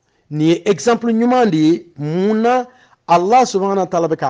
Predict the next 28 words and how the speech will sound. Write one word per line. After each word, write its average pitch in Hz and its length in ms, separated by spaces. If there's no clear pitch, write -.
a - 60
f-, - 180
nin 151 240
f-, - 240
nin 170 240
fɔ 190 280
an 185 100
ye 180 60
walasa 202 400
an 214 80
ka 226 100
faamuyali 147 500
min 151 240
kɛ 131 200
k'a 139 180
fɔ 165 260
kira 269 400
ninnu, 147 380
Ala 214 220
de 139 100
bɛ 127 180
kira 160 240
ninnu 123 340
ci. - 240
Ka 202 120
tugu 185 280
kira 262 320
ninnu 185 400